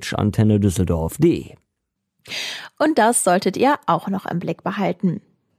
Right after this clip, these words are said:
Speaker 2: Die Polizei ermittelt nach der Explosion im Leverkusener Camper gegen drei Mitarbeitende des Unternehmens Currenta.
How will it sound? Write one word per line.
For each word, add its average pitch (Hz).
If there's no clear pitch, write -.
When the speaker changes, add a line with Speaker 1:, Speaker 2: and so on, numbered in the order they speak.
Speaker 2:
Die 240
Polizei 202
ermittelt 180
nach 185
der 180
Explosion 196
im 190
Leverkusener 190
Camper 202
gegen 185
drei 180
Mitarbeitende 180
des 180
Unternehmens 185
Currenta. 185